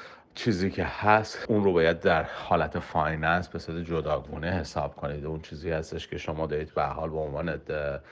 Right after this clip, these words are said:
افت، اه، به صورت نامح-، اه، نامحسوس در دل، اه، پرداخت می‌کنید،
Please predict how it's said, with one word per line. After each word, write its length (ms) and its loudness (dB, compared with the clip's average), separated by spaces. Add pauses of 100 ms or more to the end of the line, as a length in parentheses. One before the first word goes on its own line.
(280)
افت، 360 2
اه، 320 2
به 120 -8
صورت 260 -6
نامح-، 720 -2
اه، 540 0 (120)
نامحسوس 720 -2
در 200 4
دل، 420 0 (120)
اه، 160 2
پرداخت 640 -2
می‌کنید، 680 -2